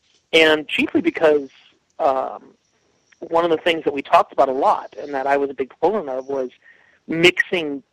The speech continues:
samurai history. Um, Japanese history is just as, as vivid and colorful and, and deep as, as, you know, any other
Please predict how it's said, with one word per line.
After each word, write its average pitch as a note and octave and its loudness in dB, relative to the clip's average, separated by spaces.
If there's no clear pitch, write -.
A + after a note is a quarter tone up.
samurai D3+ 4
history. - -8
Um, C3 2
Japanese F#3 4
history E3+ 0
is C#3 -4
just D3+ 2
as, C3 -6
as C3 -2
vivid C#3+ 2
and B2+ -8
colorful C3+ 0
and, B2 -10
and B2+ -8
deep C3 -14
as, B2+ -10
as, C3 -4
you C3 -8
know, C3 -6
any C#3 2
other D#3 4